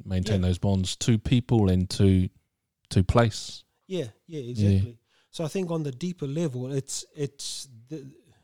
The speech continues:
Speaker 2: gardening in a small sense. If, if all that it,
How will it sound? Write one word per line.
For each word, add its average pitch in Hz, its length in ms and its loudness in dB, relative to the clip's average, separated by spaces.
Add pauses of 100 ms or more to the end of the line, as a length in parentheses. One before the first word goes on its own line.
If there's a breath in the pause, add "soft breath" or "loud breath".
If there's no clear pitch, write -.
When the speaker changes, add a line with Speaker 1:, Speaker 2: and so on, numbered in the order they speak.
(240)
Speaker 2:
gardening 151 420 -4
in 123 140 -2
a 113 40 -4
small 151 640 -2
sense. 139 500 -6 (180)
If, 131 260 -12 (120)
if - 220 -18
all 165 220 -6
that 151 200 -4
it, 135 240 -8